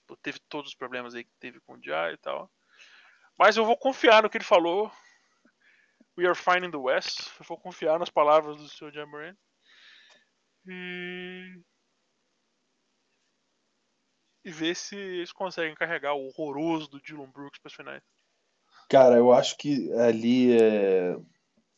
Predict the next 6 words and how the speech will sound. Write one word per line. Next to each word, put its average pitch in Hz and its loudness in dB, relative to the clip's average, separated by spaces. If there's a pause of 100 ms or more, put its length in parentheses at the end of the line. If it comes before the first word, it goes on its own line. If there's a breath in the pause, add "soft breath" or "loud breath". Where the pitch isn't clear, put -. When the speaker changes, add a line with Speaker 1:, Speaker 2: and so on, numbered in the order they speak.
(260)
Speaker 2:
é 123 0
uma... 120 2 (1080)
uma 156 0
bom 208 8
relógio, 120 8
assim, 95 -12